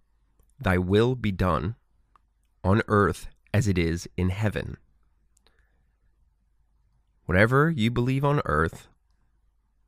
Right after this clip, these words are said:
you will take with you to the heavenly realms.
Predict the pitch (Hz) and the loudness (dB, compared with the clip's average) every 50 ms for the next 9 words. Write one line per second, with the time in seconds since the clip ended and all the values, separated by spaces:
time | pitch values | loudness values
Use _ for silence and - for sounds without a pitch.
0 | _ _ _ _ _ 92 90 90 101 110 - - 113 107 110 107 90 90 - 90 | _ _ _ _ _ -2 0 2 0 0 0 0 0 0 2 2 0 0 0 2
1 | 87 90 90 90 104 107 - _ _ _ _ _ _ _ _ _ _ _ _ _ | 0 0 0 0 -2 -6 -10 _ _ _ _ _ _ _ _ _ _ _ _ _
2 | - - - 104 92 95 87 98 90 82 90 92 90 87 87 82 80 69 65 71 | -16 -6 -2 0 0 0 2 0 0 0 2 0 2 2 0 0 0 -2 -2 -4
3 | 73 85 - - - | -6 -10 -12 -16 -20